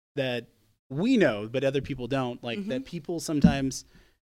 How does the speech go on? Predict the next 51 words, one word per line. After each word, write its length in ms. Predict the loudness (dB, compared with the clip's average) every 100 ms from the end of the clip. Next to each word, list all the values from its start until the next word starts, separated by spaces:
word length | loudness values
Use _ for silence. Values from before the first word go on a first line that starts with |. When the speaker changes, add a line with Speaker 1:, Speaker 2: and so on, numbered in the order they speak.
| -8
Speaker 1:
you 100 | -6
know, 280 | -4 -6 -6
you 200 | 0 2
might 180 | 4 2
not 200 | 0 0
know 180 | 0 -2
what's 220 | -4 -6
going 200 | -6 -4
on 120 | -4
in 80 | -6
their 100 | -10
lives. 400 | -12 -16 -12 2
Speaker 2:
Yeah, 300 | 4 6 4
Speaker 1:
You 60 | 0
Speaker 2:
right. 180 | 2 2
Speaker 1:
might 160 | 2
not 200 | 2 -2
be 120 | -4
there 300 | -4 -2 -2
to, 140 | -4 -6
like, 240 | -6 -8 -10 _ _ -20 _ _ -14
kinda 220 | -10 -8
understand 600 | -8 -8 -8 -4 -4 -4
Speaker 2:
Mm-hmm. 180 | 0 4
Speaker 1:
what 200 | 4 2 -2 -18 -20 -20 _ _ _ _ -2
is 240 | 0 0
needed. 460 | 0 -2 -4 -8 0
Speaker 2:
Yeah. 380 | 4 4 2 -4 -4
Speaker 1:
Um, 680 | -4 -2 -4 -4 -6 -10 -14 _
and 140 | -4 0
you 40 |
guys 220 | 4 4
spend 200 | 2 0
a 40 | 0
lot 220 | -2 -4
of 60 | -4
time 260 | -6 -6
learning, 500 | -6 -2 0 0 -2
especially 400 | -6 -6 -6 -4
with 140 | -6 -6
clients. 420 | -6 -6 -8 -6
Speaker 2:
Yeah. 280 | 0 2 2
Speaker 1:
'Cause 100 | 0
you 60 | -2
have 80 |
tons 280 | -2 -2 -2
of 60 | -2
clients 300 | -4 -6 -4
from 80 | 2
Speaker 2:
Yeah. 180 | 4 4
Speaker 1:
everywhere. 240 | -2 -18